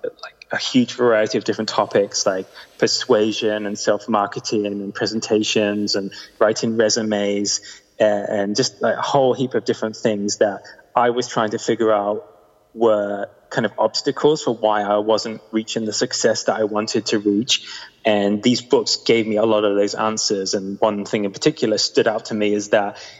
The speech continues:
uh, you need to be a very likable person, and it doesn't matter how smart you are. If people don't like you, they will put up roadblocks to stop you. And so I noticed that people around me who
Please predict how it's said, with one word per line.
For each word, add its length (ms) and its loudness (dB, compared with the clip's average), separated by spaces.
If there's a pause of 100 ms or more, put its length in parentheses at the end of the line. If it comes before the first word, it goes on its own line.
(260)
uh, 240 2 (200)
you 220 -4
need 160 0
to 100 2
be 140 4
a 180 2
very 280 4
likable 480 0
person, 640 0
and 460 -6
it 80 -2
doesn't 240 2
matter 160 2
how 140 2
smart 420 0
you 220 -2
are. 120 0
If 120 -2
people 200 2
don't 200 2
like 360 0
you, 280 -2 (260)
they 140 4
will 140 0
put 200 -2
up 180 0
roadblocks 720 0
to 100 -4
stop 420 -2
you. 260 -6
And 320 -2
so 320 4
I 120 2
noticed 400 0
that 160 0
people 240 0
around 320 2
me 160 -2
who 300 0